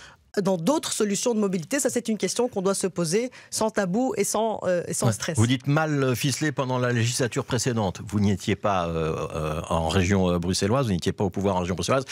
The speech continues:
Speaker 2: Le projet de métro, il date quand même de la législature d'encore avant. Là, les écologistes, euh,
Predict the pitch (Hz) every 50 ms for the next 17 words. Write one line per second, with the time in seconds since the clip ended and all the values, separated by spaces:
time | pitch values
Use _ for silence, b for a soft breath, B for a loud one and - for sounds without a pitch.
0 | B B B B B - 117 101 - 127 135 127 127 131 - - 165 151 131 135
1 | - - - 143 139 147 156 147 127 120 123 123 120 117 110 107 107 - 120 123
2 | 123 117 127 123 127 139 127 - 151 135 104 107 151 147 127 - 143 117 123 123
3 | 120 151 127 101 85 - 110 131 123 120 117 104 110 107 - 113 107 107 107 147
4 | 139 - - - 120 113 104